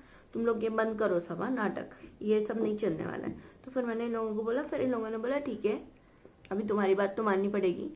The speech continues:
तो फिर हम lockdown कर देते हैं। मैंने बोला ऐसा वैसा lockdown नहीं ना, complete lockdown मांगता है। ये नहीं कि अभी online delivery चालू है तुम्हारा,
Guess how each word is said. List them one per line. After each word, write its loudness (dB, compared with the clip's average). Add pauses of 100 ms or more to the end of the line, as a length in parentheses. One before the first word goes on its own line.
(120)
तो -6
फिर -6
हम 0
lockdown -2
कर -8
देते -8
हैं। -12 (300)
मैंने 0
बोला 4
ऐसा 0
वैसा 0
lockdown 0
नहीं 4
ना, -2 (260)
complete -2
lockdown 6
मांगता -2
है। -12 (420)
ये 2
नहीं 0
कि 0
अभी 2
online 4
delivery 6
चालू 6
है 8
तुम्हारा, 2